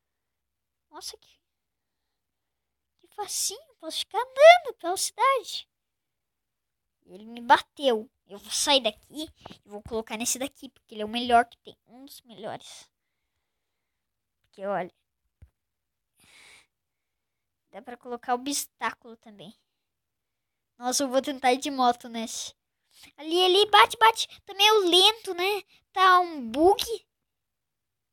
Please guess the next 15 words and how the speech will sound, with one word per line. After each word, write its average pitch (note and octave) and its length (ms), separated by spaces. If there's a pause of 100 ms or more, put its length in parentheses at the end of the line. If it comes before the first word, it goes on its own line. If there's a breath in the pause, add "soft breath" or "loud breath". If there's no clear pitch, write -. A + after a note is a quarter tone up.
(600)
Meu C4 340
Deus, A3+ 420
tá A3+ 160
um G#3+ 200
bug A3+ 260
daqueles. D4 960 (1000)
Por - 100
que D#4+ 180
que - 80
tá D4+ 140
bugando? B3 520
Eu D#4 120
acho C4+ 220
que - 100
eu... D4+ 180